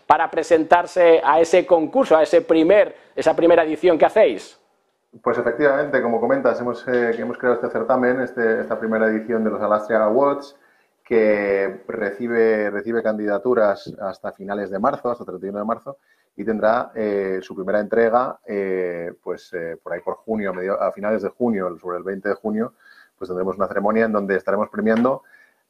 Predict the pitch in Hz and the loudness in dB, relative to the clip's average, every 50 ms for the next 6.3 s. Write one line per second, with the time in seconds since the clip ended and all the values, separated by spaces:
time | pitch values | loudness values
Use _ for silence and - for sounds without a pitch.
0 | _ - 127 123 123 127 127 - 120 117 113 - - 131 131 131 135 - - _ | _ -2 -2 0 0 -2 -4 0 0 0 0 2 2 2 2 2 2 0 -6 _
1 | _ _ - 113 110 110 90 95 104 117 135 139 117 95 - - - - _ - | _ _ -2 0 0 2 0 2 2 4 4 4 4 2 0 -4 -18 -20 _ -14
2 | - 107 101 98 98 95 92 95 92 98 95 101 95 92 98 95 110 113 113 113 | -8 -6 -4 -2 -2 0 0 0 0 0 -2 -2 0 -2 0 0 2 2 4 4
3 | 113 110 101 110 113 110 110 110 110 107 104 113 113 110 113 113 107 - 143 139 | 4 4 2 2 2 2 2 0 0 0 2 2 2 2 0 0 0 -2 -2 0
4 | - 160 196 220 - _ _ _ _ - - 104 107 104 - 127 131 127 120 123 | 0 -2 -2 -2 -14 _ _ _ _ -14 -10 -8 -6 -2 0 0 0 0 0 0
5 | 127 143 170 - _ - 101 - - 110 104 104 101 - - 95 - 107 98 95 | 0 0 -2 -8 _ -20 -18 -12 -8 -2 0 0 0 0 -6 -12 -12 -12 -8 0
6 | - 110 110 104 - - | 0 2 2 0 -2 -8